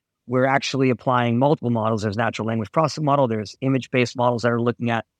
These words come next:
the headings to see whether we're extracting a sender there. Then the way these ensemble models work is they run comparisons against each other, and there's smarter people than me have figured out how to run the statistics against each other to figure out what the best outcome is on the back end and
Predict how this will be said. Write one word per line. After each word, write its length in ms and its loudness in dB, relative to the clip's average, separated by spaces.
the 100 -4
headings 540 0
to 100 -8
see 400 -2
whether 220 4
we're 100 2
extracting 300 -2
a 40 -6
sender 260 -2
there. 280 2
Then 340 -2
the 60 -8
way 120 4
these 160 2
ensemble 400 2
models 260 0
work 240 -2
is 140 -2
they 160 -2
run 320 0
comparisons 540 -2
against 260 0
each 100 -4
other, 240 4
and 100 0
there's 240 -6
smarter 400 2
people 240 -2
than 80 2
me 100 4
have 120 0
figured 240 0
out 140 2
how 100 0
to 80 0
run 140 0
the 60 -4
statistics 460 -6
against 180 -4
each 60 2
other 100 0
to 60 -6
figure 280 0
out 200 0
what 180 -2
the 80 -2
best 320 0
outcome 400 0
is 460 -2
on 100 -2
the 60 -2
back 260 2
end 220 0
and 240 -4